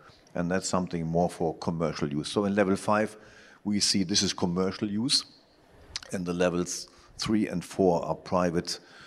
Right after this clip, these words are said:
are private use cases for privately, uh, owned vehicles. And that's the way of Mercedes pushing the envelope here. Um, so now we are in level three, and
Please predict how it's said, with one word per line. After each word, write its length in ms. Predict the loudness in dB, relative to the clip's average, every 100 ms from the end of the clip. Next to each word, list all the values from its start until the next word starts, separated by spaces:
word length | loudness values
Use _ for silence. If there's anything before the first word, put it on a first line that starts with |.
| -20 -8
are 100 | -8
private 500 | 0 0 0 -2 -6
use 180 | -6 -4
cases 380 | -2 -2 -4
for 160 | -2 -2
privately, 680 | 0 0 0 -2 -6 -6 -6 -12 _ _ 0
uh, 160 | 2 2
owned 500 | 2 2 0 -6 -8 0
vehicles. 500 | 0 0 -8 -8 -6
And 160 | -4
that's 200 | -4 -2
the 100 | -2
way 200 | 2 2
of 100 | 2
Mercedes 560 | -2 0 0 0 -2 -6 -18 -16
pushing 380 | -2 0 2 2
the 100 | 4
envelope 400 | 4 4 0 -2
here. 240 | 0 0 0 -12 -20 -20 -20 _ _ _
Um, 580 | -4 0 2 2 -2 -6 -6
so 180 | -4 0
now 220 | 0 0
we 180 | 0 0
are 60 |
in 100 | 2
level 220 | 2 0
three, 300 | -2 -4 0
and 140 | 0